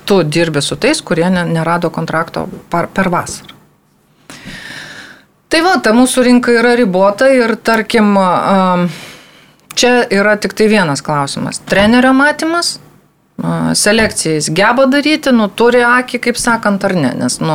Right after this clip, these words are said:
aš atsimenu iš tų anų laikų, a, ėjo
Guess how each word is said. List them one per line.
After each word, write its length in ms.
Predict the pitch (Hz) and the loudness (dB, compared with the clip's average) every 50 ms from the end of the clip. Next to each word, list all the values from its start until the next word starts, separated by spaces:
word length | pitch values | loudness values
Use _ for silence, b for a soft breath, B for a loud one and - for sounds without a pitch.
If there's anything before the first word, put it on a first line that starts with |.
| 156 | 0
aš 200 | 156 151 151 - | 0 -2 -2 -4
atsimenu 420 | 147 147 - 175 165 156 151 147 147 | -6 -4 -4 -2 -2 -2 -2 -2 -4
iš 80 | 147 | -4
tų 160 | - - 160 143 | -2 -2 -2 0
anų 240 | 139 156 202 294 | 0 0 0 2
laikų, 400 | 330 330 339 339 339 - 339 339 | 2 2 0 -2 -2 -2 -2 -2
a, 580 | 311 - - - - - 254 - - - 185 185 175 170 143 - - 92 92 - - - 85 | -2 -2 -6 -12 -12 -12 -12 -8 -4 -2 0 0 2 0 0 -2 -2 -4 -4 -6 -6 -4 -2
ėjo 300 | 110 190 196 185 175 160 | 0 2 2 2 2 0